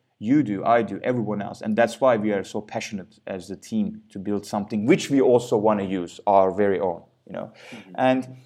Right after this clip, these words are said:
Speaker 1: so the market is growing a lot. We are differentiating ourselves. We are not becoming only a meditation app, a localized meditation app, but we are becoming a daily mental companion within our new verticals in the platform.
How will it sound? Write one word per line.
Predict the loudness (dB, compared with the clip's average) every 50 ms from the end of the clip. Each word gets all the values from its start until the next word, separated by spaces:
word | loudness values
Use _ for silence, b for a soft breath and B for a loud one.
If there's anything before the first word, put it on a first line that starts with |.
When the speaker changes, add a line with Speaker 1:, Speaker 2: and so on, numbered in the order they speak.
| B B
Speaker 1:
so | 0 4 6 6 6
the | 4 2 4
market | 6 8 6 6 6 0 -2 -2
is | -4 -6 -4
growing | 0 2 2 2 2 0 0
a | 2
lot. | 4 4 4 4 2 0 -6 b b b b b
We | 0 4 6
are | 8 8 6
differentiating | 6 2 -4 -4 -2 -2 -2 -2 -2 -4 -2 -2 -4 -4 -6 -4 0 2
ourselves. | 4 4 4 2 0 -2 0 0 0 0 -2
We | -2 -2
are | -2 0
not | -2 -4 -4 -4
becoming | -8 -8 -4 -4 -4 -2 -2 -4 -6 -6
only | -6 -6 -4 -4 -4 -4 -4
a | -4 -2
meditation | -4 -4 -6 -6 -6 -2 -2 -2 -2 -2 -4 -6 -4 -2
app, | -2 -2 -2 -2
a | -2
localized | -2 -2 -4 -4 -2 -2 0 0 0 -2
meditation | -8 -14 -14 -10 -8 -6 -6 -6 -8 -10 -12
app, | -10 -10 -10 -10 _
but | -10 -10 -10 -10 -10
we | -6 -6
are | -6 -6
becoming | -6 -8 -12 -8 -8 -8 -8 -8 -8 -8
a | -8 -6
daily | -4 -2 -2 -2 -2 -4
mental | -6 -6 -8 -10 -12 -14 -14
companion | -12 -12 -12 -12 -12 -8 -6 -4 -4 -4 -6 -8 -12 -14 -18 b b b b b b -10
within | -8 -4 -4 -2 -2
our | 0 0 0 -2 -2 -4
new | -4 -4 -4 -2
verticals | -2 0 -2 -2 -2 -6 -14 -8 -6 -6 -6 -6 -10
in | -14 -14 -14
the | -14
platform. | -12 -8 -6 -6 -6 -6 -8 -12 -12 -12 -12 -12